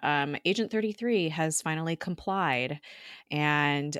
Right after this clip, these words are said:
um, Bakshi mentions that he wants Simmons brought upstairs 'cause he thinks that her talents will be useful, and if she doesn't comply, they will make her,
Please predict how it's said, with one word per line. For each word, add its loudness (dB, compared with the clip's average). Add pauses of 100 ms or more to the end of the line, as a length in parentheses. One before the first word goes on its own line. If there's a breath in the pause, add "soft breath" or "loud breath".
um, 2
Bakshi 4
mentions -4
that 0
he -4
wants -2
Simmons 2
brought 2
upstairs 0
'cause -4
he -6
thinks -8
that -12
her -10
talents -8
will -4
be -6
useful, -4
and -8
if -10
she -6
doesn't -8
comply, -4
they -2
will 2
make -2
her, -2